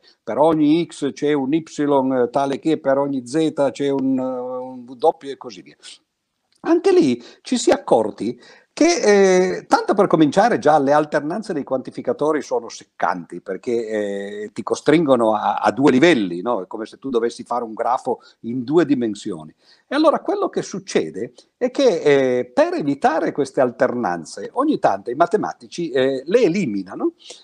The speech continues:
eh, facendo sì che ogni volta che tu c'hai un per ogni x esiste un y,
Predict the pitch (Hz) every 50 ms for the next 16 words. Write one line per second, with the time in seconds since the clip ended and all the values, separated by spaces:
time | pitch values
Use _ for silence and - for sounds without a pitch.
0 | _ _ - 147 147 156 156 151 147 147 151 156 - - 214 208 - 285 302 320
1 | 262 - - 226 175 - 180 240 302 359 359 349 247 247 247 247 226 185 170 160
2 | - 202 190 - 180 160 170 165 160 165 165 165 160 - _ 151 147 165 180 185
3 | 170 165 175 208 196 - - 170 139 - - 156 - - 151 139 123 117